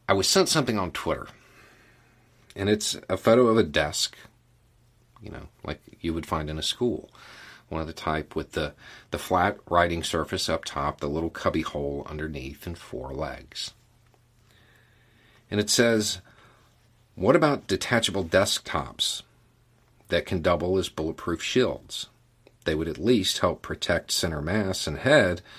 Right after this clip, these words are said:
and allow kids to go mobile en masse, not just be sitting ducks. We gotta get creative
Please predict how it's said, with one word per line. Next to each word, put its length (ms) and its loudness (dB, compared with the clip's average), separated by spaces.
and 140 0
allow 220 2
kids 340 -2
to 80 -6
go 160 2
mobile 460 0
en 100 -4
masse, 540 -6
not 200 0
just 180 -8
be 100 -4
sitting 360 -4
ducks. 600 -2
We 100 2
gotta 200 6
get 200 -4
creative 720 4